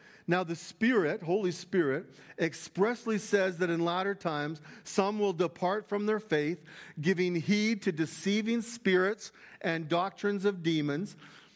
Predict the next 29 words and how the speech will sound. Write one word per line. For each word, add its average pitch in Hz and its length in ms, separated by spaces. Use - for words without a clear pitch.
speaking 175 640
lies 202 540
in 190 80
hypocrisy, 170 880
having 180 420
their 170 320
own 208 380
conscience 185 720
seared 151 920
with 143 160
a 135 120
hot 147 480
iron." 98 400
Do 147 60
you 165 60
know 214 120
that 190 180
every 208 400
time 180 520
we 160 180
disobey, 156 680
we're 135 220
searing 185 520
our 147 140
conscience 147 800
and 151 300
we 165 180
are 143 140
fooling 185 680